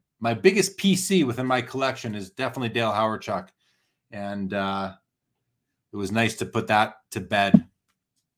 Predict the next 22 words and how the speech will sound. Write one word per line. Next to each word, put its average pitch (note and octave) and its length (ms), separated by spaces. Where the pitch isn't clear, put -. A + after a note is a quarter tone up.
At A2+ 140
first, F#3 320
I B2 60
was A2+ 140
just C3 200
gonna A#2+ 160
buy B2 220
as A2 120
many A#2+ 160
as A#2 140
I A2 80
could D3+ 240
as G#2+ 100
they A2+ 100
showed A#2+ 280
up. E3+ 220
And A2+ 120
then A#2 140
next B2+ 200
thing C3 120
you B2 80
know, C#3+ 420